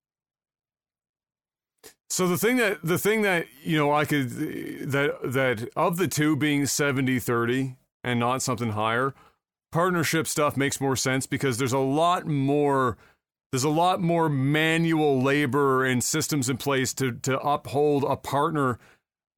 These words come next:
as it is versus something like instituting super chats or hype chats, right? A, a hype chat could easily have been, if they're built in,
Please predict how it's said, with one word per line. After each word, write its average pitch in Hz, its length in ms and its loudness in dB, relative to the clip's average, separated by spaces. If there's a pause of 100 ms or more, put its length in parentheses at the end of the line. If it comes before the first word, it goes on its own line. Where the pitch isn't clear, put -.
(460)
as 147 260 0
it 135 80 2
is 127 540 2
versus 139 480 -2
something 147 360 0
like 131 340 0
instituting 127 840 0 (460)
super 127 360 -2
chats - 460 -6 (580)
or 104 80 -6
hype 131 280 -4
chats, - 440 -8 (540)
right? 120 340 0
A, 135 200 0
a 147 40 0
hype 175 240 0
chat 208 220 0
could 160 100 0
easily 185 340 2
have 175 120 2
been, 202 420 0 (240)
if 139 100 -4
they're 165 120 2
built 165 340 0
in, 196 380 0